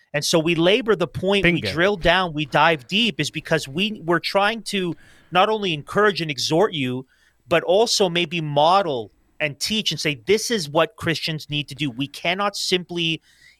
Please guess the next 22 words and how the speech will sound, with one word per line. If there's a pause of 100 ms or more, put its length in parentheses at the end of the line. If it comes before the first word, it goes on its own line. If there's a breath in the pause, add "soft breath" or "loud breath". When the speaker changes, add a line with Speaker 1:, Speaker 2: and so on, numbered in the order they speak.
(100)
Speaker 1:
ingest
the
narrative (600 soft breath)
Speaker 2:
Mm-hmm.
Speaker 1:
and
take
it
at
face
value.
We
must
be
questioning,
we
must
be
skeptical
in
a
good
way,